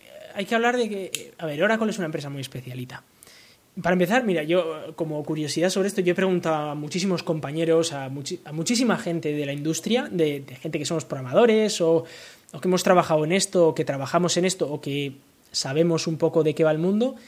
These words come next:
Y todo el mundo está de acuerdo con Google. Y ojo, que yo de Google, pues, no estoy muy de acuerdo en muchas de las cosas que hace, en la mayoría diría, pero aquí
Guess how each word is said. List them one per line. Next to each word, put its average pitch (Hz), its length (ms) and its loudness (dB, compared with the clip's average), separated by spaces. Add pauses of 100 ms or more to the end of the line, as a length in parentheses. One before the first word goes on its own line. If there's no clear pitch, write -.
(440)
Y 170 120 -2 (160)
todo 302 440 2
el 190 160 2
mundo 254 500 0
está 202 220 0
de 185 80 0
acuerdo 185 320 -2
con 165 140 -2
Google. 165 320 0
Y 170 160 2
ojo, 220 400 0
que 143 140 -12
yo 165 340 -2
de 147 80 -10
Google, 202 360 0 (120)
pues, 135 160 -12
no 151 260 -6
estoy 135 320 -10
muy 143 160 -8
de 139 60 -8
acuerdo 143 240 -6
en 139 80 -6
muchas 139 240 -6
de 139 60 -8
las 127 100 -10
cosas 139 220 -10
que 127 100 -12
hace, 226 280 -8 (340)
en 139 100 -10
la 127 60 -8
mayoría 131 420 0
diría, 170 380 -4 (420)
pero 127 240 -8
aquí 294 380 -2